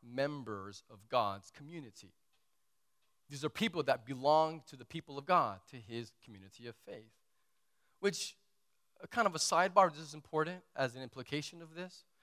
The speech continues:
That's the reason why our church emphasizes covenant church membership. See, as a believer in Jesus, you right now already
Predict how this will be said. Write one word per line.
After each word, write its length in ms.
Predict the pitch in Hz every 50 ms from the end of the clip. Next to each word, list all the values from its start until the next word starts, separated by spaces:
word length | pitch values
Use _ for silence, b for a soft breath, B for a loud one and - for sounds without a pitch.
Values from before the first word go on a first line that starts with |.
| b b b b b
That's 280 | - 147 170 180 - -
the 60 | 226
reason 260 | 214 214 190 170 175
why 140 | 160 156 151 -
our 160 | - 151 156
church 280 | 156 - - 151 127 - -
emphasizes 800 | 147 147 147 - 151 - - 123 117 113 110 - 120 110 - - -
covenant 520 | - 165 156 143 143 143 135 127 123 - - _ _ _ -
church 400 | - - 123 117 113 - - - _ _ _ _ _ _ _ -
membership. 520 | 120 135 147 143 123 113 - - - - _ _ _ _ _ _ _ _ _ _ _ _ _ _ _ _
See, 240 | - - - 170 160 -
as 300 | - 151 170 180 165 165
a 180 | 185 190 180 - - 143 135
believer 680 | 143 160 160 160 170 180 196 196 202 170 185 185 180 156
in 200 | 151 147 143 127
Jesus, 600 | 127 127 127 117 98 90 90 85 80 - - - _
you 460 | - 131 151 165 175 185 202 208 190 - _ _ _ _ _
right 300 | 127 127 131 135 - 131
now 320 | 117 107 101 107 117 127 - _
already 720 | - 147 151 170 175 165 139 127 131 131 131 139 135 139